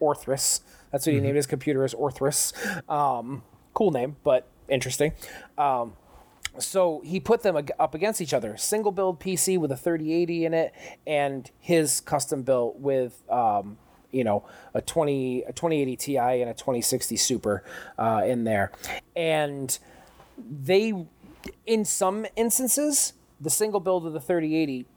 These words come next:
Speaker 1: ran better streaming
Speaker 2: Mm-hmm.
Speaker 1: than his five thousand dollar setup.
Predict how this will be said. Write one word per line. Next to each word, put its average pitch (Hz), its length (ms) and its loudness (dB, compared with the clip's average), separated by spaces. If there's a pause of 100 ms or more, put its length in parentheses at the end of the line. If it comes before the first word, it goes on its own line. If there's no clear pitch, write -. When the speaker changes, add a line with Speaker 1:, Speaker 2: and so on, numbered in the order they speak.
Speaker 1:
ran 147 640 0
better 127 600 2
streaming 127 640 2
Speaker 2:
Mm-hmm. - 160 -18
Speaker 1:
than 127 380 2 (140)
his 147 260 0
five 135 300 0
thousand 131 380 0
dollar 120 260 0
setup. 131 320 0